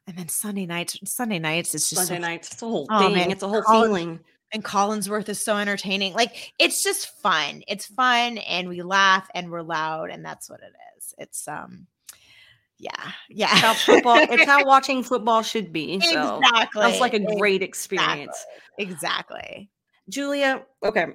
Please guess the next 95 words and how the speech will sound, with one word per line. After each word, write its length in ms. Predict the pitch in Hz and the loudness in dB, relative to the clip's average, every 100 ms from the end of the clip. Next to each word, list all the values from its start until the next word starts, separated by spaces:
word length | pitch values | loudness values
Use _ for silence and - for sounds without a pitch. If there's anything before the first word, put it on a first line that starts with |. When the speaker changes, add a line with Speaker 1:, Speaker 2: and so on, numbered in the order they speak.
| _ _ _ - - | _ _ _ -14 0
Speaker 2:
I, 120 | 202 202 | 0 2
I 120 | 196 | 0
hate 280 | 175 208 - | 2 0 -2
to 60 | 233 | 0
have 160 | 214 214 | 0 0
to 80 | |
say 320 | 196 - 180 190 | -8 -4 -2 -2
it's 140 | 185 | -4
time 220 | - 180 | -6 -6
for 160 | 190 185 | -4 -4
us 160 | 190 - | -6 -4
to 140 | 220 | -6
leave, 340 | 185 190 185 - | -2 -2 -2 -4
but 160 | 151 | -6
that's 300 | - 143 - | -2 -4 4
just, 320 | 381 339 - | 8 8 8
you 80 | 233 | 4
know, 400 | 220 214 214 214 | 2 0 0 -4
Speaker 1:
<laughs> 40 | - | -4
Speaker 2:
I'm 200 | 208 208 | -4 -2
Speaker 1:
You've 120 | 208 | 2
Speaker 2:
old 80 | 220 | 6
Speaker 1:
got 140 | 277 | 6
Speaker 2:
and 20 | |
Speaker 1:
Grey's 240 | 220 285 285 | 6 2 2
Speaker 2:
it's, 20 | 233 | 2
Speaker 1:
Anatomy 320 | 233 285 220 | 2 2 0
to 80 | 170 | 2
Speaker 2:
like 20 | |
I've 140 | - | 0
Speaker 1:
watch. 60 | - | -2
Speaker 2:
said, 200 | 214 208 | -4 -4
I 80 | 214 | -4
got 160 | 226 | -4
Grey's 240 | 208 233 233 | -2 -2 0
Anatomy, 500 | 233 226 226 233 226 | 2 2 2 0 -2
and 60 | 214 | -2
then 60 | |
I 60 | 208 | -4
gotta 160 | 220 | -4
go 100 | 208 | -6
to 80 | 226 | -6
bed. 520 | 233 220 285 254 160 | -4 -2 -2 -2 -4
So, 240 | - 208 202 | -8 -8 -6
Speaker 1:
Oh 20 | |
Speaker 2:
like, 160 | 202 185 | -6 -6
Speaker 1:
my 20 | |
Speaker 2:
what 60 | |
are 60 | 240 | -6
you 40 | 254 | -4
Speaker 1:
God. 40 | |
Speaker 2:
gonna 120 | 254 | 2
Speaker 1:
Oh, 40 | 254 | 4
Speaker 2:
do 60 | 262 | 4
Speaker 1:
yeah, 80 | |
Speaker 2:
with 80 | 320 | 2
your 80 | 294 | 2
Speaker 1:
'cause 60 | 285 | -2
you're 80 | |
Speaker 2:
life? 60 | 285 | -4
Speaker 1:
three 160 | 277 277 | 0 4
hours 240 | 262 262 | 6 4
ahead 280 | 269 240 302 | -2 2 2
of 20 | |
Speaker 2:
Okay, 200 | 339 294 | 4 2
Speaker 1:
me. 140 | - - | 2 4
Speaker 2:
that's 160 | 311 320 | 2 4
what, 140 | 339 | 2
one 160 | 294 311 | 4 4
more 120 | 294 | 2
thing 180 | 294 269 | 0 -2
I 40 | |
was 100 | 202 | 0
gonna 160 | 214 151 | -2 0
ask 240 | 180 - | -2 -4
you. 80 | - | -8
Oh, 120 | 294 | -6
thank 240 | 277 320 311 | -4 -4 -4
you 80 | 302 | -4
for 120 | 277 | -6
bringing 340 | 262 254 226 | -4 -2 -2
that 120 | 196 | 0
up. 180 | 175 165 | -2 -4
See, 160 | - - | -6 -4
we're 160 | 311 | -2
not 80 | 311 | -2
leaving 280 | 320 311 320 | -2 -4 -2
yet. 200 | 302 - | -4 -4
I 60 | 233 | -4
just 160 | 262 | -2
wanted 160 | 277 277 | 0 0
to 80 | 240 | 0
Speaker 1:
Leaving 80 | |
Speaker 2:
say, 240 | - 240 196 | 0 0 2
like, 140 | 202 | 0